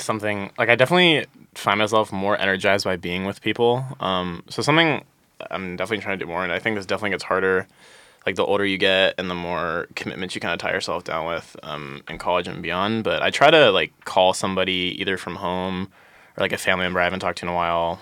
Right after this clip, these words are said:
or just, like, a good friend that has nothing, like, no affiliation with, like, this campus or anything, like, at least once a week.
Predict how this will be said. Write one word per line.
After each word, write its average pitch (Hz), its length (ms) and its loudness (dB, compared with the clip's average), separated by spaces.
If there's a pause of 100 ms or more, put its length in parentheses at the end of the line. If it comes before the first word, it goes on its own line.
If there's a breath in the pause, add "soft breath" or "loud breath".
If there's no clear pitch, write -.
(100)
or 110 80 2
just, 110 160 0
like, 98 100 0
a 95 60 0
good 90 160 -2
friend 92 420 -2
that 82 320 0
has 87 500 0
nothing, 87 640 -4 (120)
like, 92 140 -4
no 92 160 0
affiliation 92 680 2
with, 87 120 -6
like, 85 200 -2
this - 120 -14
campus 90 280 -6
or 98 40 -6
anything, 127 440 -4 (560 soft breath)
like, 87 200 2
at 80 80 2
least 95 220 -2
once - 180 -6
a 76 60 -8
week. 80 360 -6